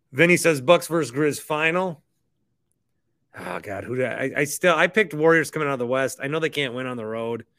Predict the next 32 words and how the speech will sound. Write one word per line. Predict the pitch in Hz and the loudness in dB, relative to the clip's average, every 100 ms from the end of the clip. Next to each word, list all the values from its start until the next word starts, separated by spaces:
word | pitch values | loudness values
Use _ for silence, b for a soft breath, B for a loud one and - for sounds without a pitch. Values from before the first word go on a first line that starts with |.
| _ _ _ | _ _ _
and | - | -12
I | 123 | -8
know | 123 | -6
they're | 120 | -6
hurt | 101 117 | -6 -6
right | 117 120 | -4 -6
now. | 120 123 120 110 _ _ _ _ _ _ _ _ _ _ | -6 -8 -10 -12 _ _ _ _ _ _ _ _ _ _
If | - 143 | -6 0
I | 147 | 4
had | 165 | 6
a | 156 | 4
non-homer | 135 139 147 156 127 - 135 143 143 127 | 2 0 0 0 -2 -4 -2 0 -2 -4
pick | - 131 135 135 - _ _ _ _ _ _ _ | -6 -4 -4 -6 -20 _ _ _ _ _ _ _
for | _ 143 | _ -4
out | 123 135 | -2 -2
of | |
the | 117 | -4
West, | 104 113 127 - - - _ _ _ _ _ _ _ _ _ - | -4 -6 -6 -10 -18 -20 _ _ _ _ _ _ _ _ _ -10
I | 123 139 | -4 -2
would | 143 135 - | -2 -4 -6
take | - 123 123 120 - - - _ _ _ _ _ _ _ _ _ _ _ _ _ _ _ _ - | -4 -2 -2 -4 -8 -18 -20 _ _ _ _ _ _ _ _ _ _ _ _ _ _ _ _ -16
a | |
non-homer, | 123 131 156 160 170 139 151 147 131 139 | -8 -4 0 2 2 0 -2 -2 -4 -2
and | 143 147 156 | -4 -4 -2
Warriors | 160 185 160 156 147 | 2 4 4 2 0
are | |
homer. | 151 143 113 110 | 0 -2 -4 -6
I | 120 | -8
mean, | 117 110 107 _ _ _ _ _ _ | -10 -12 -14 _ _ _ _ _ _
you | 120 | -12
guys | 120 113 | -8 -8
know. | 107 92 95 | -10 -14 -16